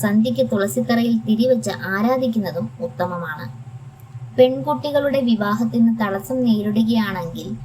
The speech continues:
ആ പെൺകുട്ടി ആ ഒരു തുളസിച്ചെടി വീടിന്റെ തെക്ക് കിഴക്ക് ദിശയിൽ നട്ട് പരിപാലിച്ചാൽ വിവാഹ തടസ്സം മാറുമെന്നാണ്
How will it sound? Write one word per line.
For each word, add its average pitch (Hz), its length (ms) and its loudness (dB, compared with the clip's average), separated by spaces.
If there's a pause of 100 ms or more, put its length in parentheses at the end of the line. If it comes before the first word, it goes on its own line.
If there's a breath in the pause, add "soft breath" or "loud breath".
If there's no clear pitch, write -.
(260)
ആ 226 260 2
പെൺകുട്ടി 240 500 2 (180)
ആ - 20 0
ഒരു 190 160 0
തുളസിച്ചെടി 220 680 0
വീടിന്റെ 208 460 0
തെക്ക് 208 360 -4
കിഴക്ക് 214 420 0
ദിശയിൽ 170 440 -6
നട്ട് 175 560 -6
പരിപാലിച്ചാൽ 180 800 -2
വിവാഹ 190 460 2
തടസ്സം 214 480 0
മാറുമെന്നാണ് 180 840 -8